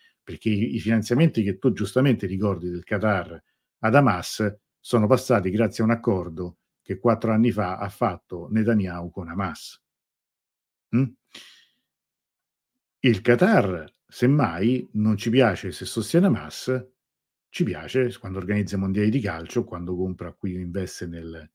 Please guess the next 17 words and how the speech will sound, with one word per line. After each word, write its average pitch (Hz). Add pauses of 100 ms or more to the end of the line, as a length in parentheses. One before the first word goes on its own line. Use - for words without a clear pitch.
nell'immobiliare 92
in, 87
in 104
Occidente, - (240)
o 104
se -
compra 87 (540)
Paris 95
Saint-Germain. 107 (1000)
Cioè, 113
questa, 156
questo 190
che 156
dici 120
tu, 98
per 156
carità, 110